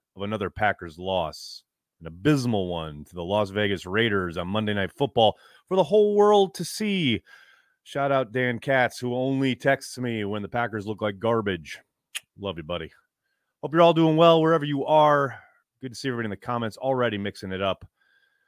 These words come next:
It's time for the Green Bay Packers, and more importantly, for head coach Matt LaFleur to dig deep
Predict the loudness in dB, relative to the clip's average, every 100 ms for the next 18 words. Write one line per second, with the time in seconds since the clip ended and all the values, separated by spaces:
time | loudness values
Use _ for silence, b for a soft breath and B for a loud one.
0 | _ _ _ 4 6 6 2 0 2 2
1 | 4 4 4 4 0 0 0 0 0 0
2 | 0 0 -2 -2 -2 0 -2 0 -4 -4
3 | -6 -4 -2 -2 -4 -8 -10 -10 -10 -10
4 | -10 -10 -14